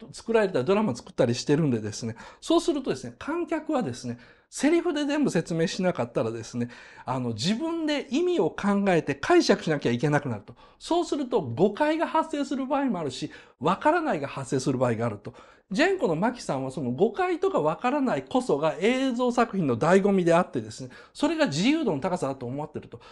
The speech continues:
だから自分が作った作品が意味が違って解釈されても全然プロデューサーや作り手側は怒ったりしないと。それこそが作品を作るということの意味だというふうに思ってるんですけども、今の観客というのはそういうふうにされると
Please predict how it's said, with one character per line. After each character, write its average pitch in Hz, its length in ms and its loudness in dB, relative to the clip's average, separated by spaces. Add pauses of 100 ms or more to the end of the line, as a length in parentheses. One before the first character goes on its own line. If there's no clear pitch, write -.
だ 262 80 8
か 233 60 4
ら - 40 0
自 180 160 0
分 311 140 -2
が 339 100 -2
作 - 140 -18
っ - 20 -20
た - 100 0
作 202 280 -4
品 180 140 0
が 175 120 -4 (420)
意 285 120 2
味 370 120 2
が 285 100 2
違 180 280 -4
っ - 20 -18
て 143 100 -6
解 226 220 0
釈 131 200 -6
さ 143 80 -6
れ 127 80 -4
て 127 80 -8
も 113 160 -6
全 349 320 -4
然 330 180 0
プ 320 80 -4
ロ 294 100 -4
デ 294 100 -2
ュ 320 40 0
ー 302 40 -4
サ 269 100 2
ー 156 80 2
や 131 80 -2
作 - 180 -10
り 190 60 -8
手 190 100 2
側 175 220 -4
は 180 160 -6 (180)
怒 190 220 4
っ - 80 -6
た 175 100 2
り 147 140 -4 (320)
し - 200 -4
な 240 140 4
い 180 80 2
と。 - 160 -14 (300)
そ 311 160 0
れ 339 140 2
こ 370 240 0
そ 359 160 4
が 170 200 0 (120)
作 226 320 -6
品 320 160 0
を 269 80 2
作 269 180 -6
る 262 80 2
と - 60 0
い - 20 2
う - 20 0
こ 175 80 -4
と 143 100 0
の 139 80 -4
意 294 140 -8
味 320 140 -6
だ 233 140 2
と - 80 0
い 196 40 4
う - 20 4
ふ - 20 4
う - 40 2
に - 40 2
思 147 140 0
っ 185 60 -2
て 143 100 -4
る 123 80 0
ん 120 40 2
で 117 100 -2
す - 100 -14
け 135 100 -2
ど 117 100 -4
も、 139 280 -2 (220)
今 330 240 0
の 214 140 0
観 170 240 -4
客 170 240 -4
と 151 100 -6
い 165 40 -2
う 190 60 -2
の 135 100 -4
は 123 60 -8
そ 262 220 -4
う 269 60 0
い 269 60 2
う 277 40 2
ふ 269 100 -8
う 240 40 0
に 139 80 -2
さ - 180 -6
れ 139 120 -2
る 135 100 -6
と - 200 -4